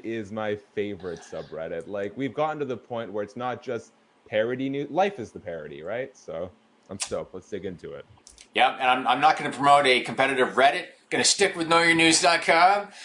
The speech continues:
Speaker 2: Let's go with story number seven, uh, reported by W C A X News three. Okay, all I gotta say for this one is America.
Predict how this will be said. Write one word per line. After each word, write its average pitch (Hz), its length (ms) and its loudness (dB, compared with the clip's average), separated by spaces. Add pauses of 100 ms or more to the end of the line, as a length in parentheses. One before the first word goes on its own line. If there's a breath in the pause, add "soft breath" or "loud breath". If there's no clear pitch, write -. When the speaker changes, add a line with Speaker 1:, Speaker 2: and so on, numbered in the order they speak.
(180 loud breath)
Speaker 2:
Let's 160 220 4
go 185 140 6
with 160 100 6
story 165 280 4
number 139 240 4
seven, 120 520 2
uh, 107 200 4
reported 120 380 0
by 113 160 0
W 120 380 0
C 143 400 0
A 127 220 0
X - 500 2
News 117 380 0
three. 101 440 -8 (320 soft breath)
Okay, 135 380 4
all 117 100 8
I 139 80 6
gotta 143 160 2
say 131 200 4
for 120 120 -4
this 120 180 2
one 120 140 2
is 107 160 -6
America. 110 560 -2